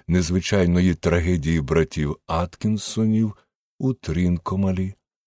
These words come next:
то вельми успішно виконав делікатну місію, доручену йому голландською королівською родиною.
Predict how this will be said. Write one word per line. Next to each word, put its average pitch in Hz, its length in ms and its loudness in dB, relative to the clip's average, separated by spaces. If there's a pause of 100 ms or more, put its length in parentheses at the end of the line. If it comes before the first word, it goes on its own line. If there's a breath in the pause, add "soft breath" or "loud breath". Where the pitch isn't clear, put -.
(340)
то 98 180 6
вельми 101 360 8
успішно 98 840 2
виконав 78 680 0 (340 loud breath)
делікатну 82 840 -2
місію, 78 800 -2 (320)
доручену 135 680 2
йому 110 360 4
голландською 104 800 0
королівською 98 800 -2
родиною. 69 800 -2